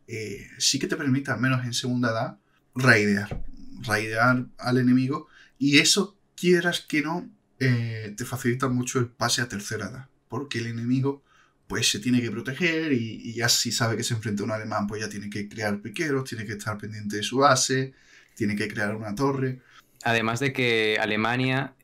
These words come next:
Speaker 2: se puede adaptar más fácil que China porque tienen un avance rápido de edad.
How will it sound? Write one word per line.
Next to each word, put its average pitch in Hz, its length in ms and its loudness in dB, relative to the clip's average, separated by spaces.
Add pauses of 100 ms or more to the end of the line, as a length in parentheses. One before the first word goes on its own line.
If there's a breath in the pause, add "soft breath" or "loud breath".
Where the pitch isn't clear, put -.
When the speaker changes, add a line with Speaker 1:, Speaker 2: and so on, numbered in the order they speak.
Speaker 2:
se - 160 -8
puede 107 160 0
adaptar 104 340 -2
más 104 180 -2
fácil 104 300 -2
que 104 120 -2
China 117 380 -4
porque 95 640 -2 (300)
tienen 107 360 2
un 101 340 0
avance 101 380 -2
rápido 95 460 0
de 90 140 0
edad. 127 480 2